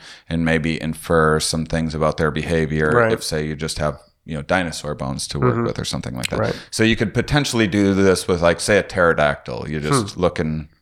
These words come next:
Speaker 1: uh, r-, right? Are, are there people
Speaker 2: Yeah.
Speaker 1: that do this? And, and, and,
Speaker 2: Yeah,
Speaker 1: and
Speaker 2: di-,
Speaker 1: so
Speaker 2: dimorphisms, like, dimorphism, you usually see more
Speaker 1: Oh.
Speaker 2: dimorphism in, um, where males have to super compete,
Speaker 1: Mm-hmm.
Speaker 2: you know, for females.
Speaker 1: Mm-hmm.
Speaker 2: Uh, and then they have the ability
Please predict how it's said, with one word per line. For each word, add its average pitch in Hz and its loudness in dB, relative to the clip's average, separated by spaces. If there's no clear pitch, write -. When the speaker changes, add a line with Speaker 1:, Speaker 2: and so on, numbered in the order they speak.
Speaker 1:
uh, 85 2
r-, 85 -2
right? 98 2
Are, 85 0
are 87 -2
there 87 0
people 131 4
Speaker 2:
Yeah. 92 2
Speaker 1:
that 90 4
do 95 0
this? 95 4
And, 78 -8
and, 98 2
and, 90 -6
Speaker 2:
Yeah, 185 6
Speaker 1:
and 170 6
Speaker 2:
di-, 185 6
Speaker 1:
so - 4
Speaker 2:
dimorphisms, 175 4
like, 131 0
dimorphism, 143 4
you 123 0
usually 131 0
see 123 2
more 120 6
Speaker 1:
Oh. 131 4
Speaker 2:
dimorphism 120 2
in, 110 2
um, 104 2
where 117 4
males 117 4
have 113 0
to - -10
super - -2
compete, - -6
Speaker 1:
Mm-hmm. 104 6
Speaker 2:
you 123 4
know, 120 4
for 117 -8
females. 131 2
Speaker 1:
Mm-hmm. 85 -2
Speaker 2:
Uh, 117 2
and 113 2
then 110 2
they 113 4
have 110 2
the 110 -4
ability 110 -2